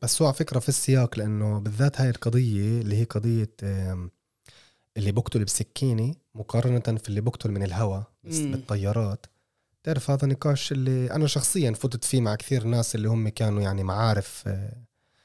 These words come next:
Speaker 1: إسرائيليين اللي لليوم مقتنعين إنه الإشي أرقى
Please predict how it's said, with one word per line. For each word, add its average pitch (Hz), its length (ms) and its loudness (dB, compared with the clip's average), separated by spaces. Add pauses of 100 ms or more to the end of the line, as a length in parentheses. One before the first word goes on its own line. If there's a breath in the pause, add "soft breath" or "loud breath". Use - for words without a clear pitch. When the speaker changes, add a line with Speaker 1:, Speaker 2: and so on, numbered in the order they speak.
(260)
Speaker 1:
إسرائيليين 113 800 0 (840)
اللي 143 120 4
لليوم 208 460 2
مقتنعين 165 500 0
إنه 127 280 0
الإشي - 360 -2
أرقى 139 480 -2